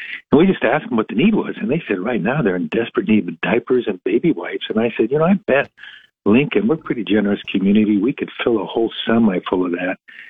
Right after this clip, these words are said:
And so that's what we've been doing. Last week we've got, uh, probably about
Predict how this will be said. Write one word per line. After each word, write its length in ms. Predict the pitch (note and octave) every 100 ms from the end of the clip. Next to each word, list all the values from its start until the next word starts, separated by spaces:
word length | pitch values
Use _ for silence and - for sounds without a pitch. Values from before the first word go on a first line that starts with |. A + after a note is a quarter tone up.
| - -
And 120 | B2+ A#2+
so 140 | B2
that's 220 | A2+ C#3+
what 80 | D#3+
we've 100 | D3+
been 160 | D3 C#3+
doing. 260 | D3 A2+ G2
Last 340 | A2+ C3 -
week 200 | C#3 -
we've 160 | A#2+ -
got, 260 | A#2 A#2 A2+
uh, 180 | A2 G#2+ - _ _ -
probably 220 | D3 E3
about 140 | -